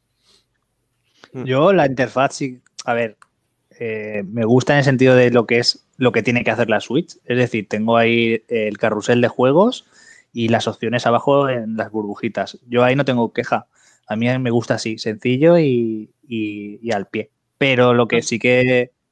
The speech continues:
Speaker 2: el tema de, de todo lo que es, mm, online es, pues eso, es Nintendo. La tienda entre páginas carga lento,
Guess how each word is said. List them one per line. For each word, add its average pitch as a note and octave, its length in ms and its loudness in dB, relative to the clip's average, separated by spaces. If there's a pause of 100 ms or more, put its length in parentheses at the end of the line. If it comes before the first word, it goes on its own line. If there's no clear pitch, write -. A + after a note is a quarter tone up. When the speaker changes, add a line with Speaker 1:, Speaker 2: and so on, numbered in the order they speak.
Speaker 2:
el A#2+ 180 -6
tema A#2+ 240 2
de, A#2+ 600 2
de A#2 560 -6 (100)
todo B2+ 200 0
lo C3 100 0
que B2+ 80 -2
es, - 240 -10 (280)
mm, B2 560 -8
online B2+ 420 -2 (240)
es, A2+ 500 -12
pues G#2+ 160 -12
eso, G2+ 200 -6
es G#2 140 -8
Nintendo. G2+ 500 -2 (440)
La A2+ 220 0
tienda A#2+ 640 2
entre A#2 260 -6
páginas A2+ 520 -6
carga A#2 280 -4
lento, D3 680 0